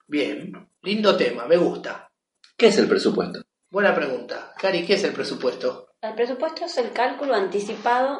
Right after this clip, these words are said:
Speaker 3: del coste de una obra o un servicio. Podemos decir que es como a futuro. El podcast anterior hablamos de lo que era el registro y control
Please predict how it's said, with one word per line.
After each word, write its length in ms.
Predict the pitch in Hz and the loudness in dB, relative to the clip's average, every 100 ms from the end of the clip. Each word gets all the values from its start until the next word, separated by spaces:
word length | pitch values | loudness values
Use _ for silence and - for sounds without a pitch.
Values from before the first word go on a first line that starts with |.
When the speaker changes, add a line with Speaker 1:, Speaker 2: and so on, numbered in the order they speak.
| 254 | -2
Speaker 3:
del 180 | 196 180 | -2 2
coste 340 | 196 196 180 | 2 2 -2
de 100 | 175 | -2
una 320 | 180 202 214 240 | -2 0 2 4
obra 340 | 285 302 - | 4 2 2
o 140 | 196 185 | 2 4
un 140 | 180 | 2
servicio. 720 | 175 156 143 135 - 147 - - | 0 -2 -4 -8 -10 -12 -12 -6
Podemos 280 | 202 269 220 | -4 -2 -2
decir 300 | 208 233 - | -2 -6 -2
que 440 | 196 170 185 185 | 0 0 0 -4
es 320 | 185 - - | -4 -12 -16
como 340 | - 180 175 - | -10 -6 -4 -2
a 100 | 180 | -2
futuro. 760 | 185 180 208 175 156 151 - - | -2 -2 2 4 4 0 -6 -4
El 960 | 185 180 175 170 170 165 160 156 156 - - | -2 0 -2 -2 -4 -6 -10 -12 -12 -10 -4
podcast 380 | 220 220 233 220 | -2 2 2 2
anterior 360 | 202 202 240 | 2 4 4
hablamos 440 | 233 190 185 190 180 | 6 6 4 2 0
de 100 | 175 | -2
lo 140 | 160 | 0
que 100 | 175 | 2
era 160 | 175 175 | 2 2
el 80 | |
registro 400 | 170 170 190 202 | -2 -4 -4 0
y 20 | 202 | 2
control 680 | 160 170 196 226 226 277 | 2 0 4 6 6 0